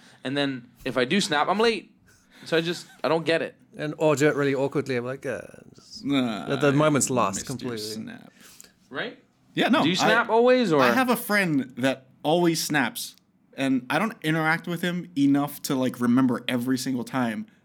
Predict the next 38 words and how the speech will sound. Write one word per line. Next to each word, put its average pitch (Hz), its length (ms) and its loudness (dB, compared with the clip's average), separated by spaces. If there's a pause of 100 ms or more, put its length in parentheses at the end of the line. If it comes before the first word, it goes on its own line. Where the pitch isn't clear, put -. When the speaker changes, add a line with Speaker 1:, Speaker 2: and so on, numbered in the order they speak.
(140)
Speaker 3:
that 120 100 -6
he 117 100 0
snaps. 117 500 -6 (200)
So - 140 -2
he'll 170 120 4
snap, 185 320 0
and 156 60 0
I'm 147 60 0
just 143 140 -2
like, - 100 -16 (180)
"Ah!" 120 500 -2 (880)
Speaker 1:
Hmm. 131 140 -8 (140)
Oh, 135 200 2
i-, 143 380 2
i-, 170 40 4
do 151 180 4
I 165 80 4
have 165 120 4
that 165 160 2
same 160 240 2
friend? 151 300 0
Because 135 460 0 (600)
I - 40 -2
feel - 160 -4
like 143 120 0
I 135 40 0
have 123 120 0
a 110 80 0
st-, - 280 -8 (140)
exact 117 400 0 (120)
person 123 280 -4
like 110 180 -2
that 110 300 0
in 117 100 -2
my 110 140 2
life 107 240 2
as 104 160 -2
well. 98 300 0